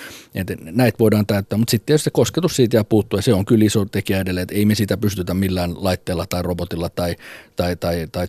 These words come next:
Zoom-yhteydellä korvaan, et, et, et toivottavasti tää tilanne nyt sillä lailla rupeaa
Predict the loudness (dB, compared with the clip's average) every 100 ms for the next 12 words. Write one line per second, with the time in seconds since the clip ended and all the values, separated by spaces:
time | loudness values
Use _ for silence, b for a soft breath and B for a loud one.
0 | -2 -2 -2 -4 -6 -6 -6 -4 -6 -4
1 | -6 -6 -10 -12 -18 _ _ _ _ _
2 | -18 -8 -6 -4 -8 -6 -2 -2 0 0
3 | 0 -2 -4 -4 -2 -2 -4 -6 -8 -8